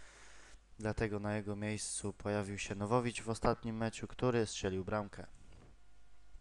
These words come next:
Kacajew został kontuzjowany, poprzez co, em, wpuściłbym Dmitriewa, gdyż, e,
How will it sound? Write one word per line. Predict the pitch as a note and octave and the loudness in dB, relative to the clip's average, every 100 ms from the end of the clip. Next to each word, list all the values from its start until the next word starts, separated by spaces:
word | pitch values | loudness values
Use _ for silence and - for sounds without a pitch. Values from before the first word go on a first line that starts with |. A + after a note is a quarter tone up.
| - - | -4 -4
Kacajew | - A2 - A2 A2 | -2 -4 0 0 0
został | G2 G2+ G#2+ G2+ | -2 -4 -4 -4
kontuzjowany, | A#2 A2 A#2+ A#2 A#2+ A#2+ A#2 A2+ A2 - - - - - - - - - | -6 -6 -4 0 4 4 4 2 0 -4 -6 -12 -14 -14 -14 -14 -12 -2
poprzez | A#2 - - G#2+ - | -2 0 -2 0 -2
co, | - A#2+ A2 G#2+ - G#2+ | 0 4 6 4 0 -2
em, | G#2 G#2 G#2 G2+ - - - - - - - - - - - - | 0 0 0 0 2 2 0 0 -2 -4 -6 -8 -14 -14 -14 -12
wpuściłbym | - - D3+ D3+ C3 C3 B2 | 8 10 10 8 6 4 4
Dmitriewa, | B2 C3 - C#3 C#3 A#2 G#2+ | 0 2 6 6 8 8 6
gdyż, | G2+ G2 G#2+ G2+ - G#2 | 2 0 2 2 -2 0
e, | G2 F#2+ | 0 -2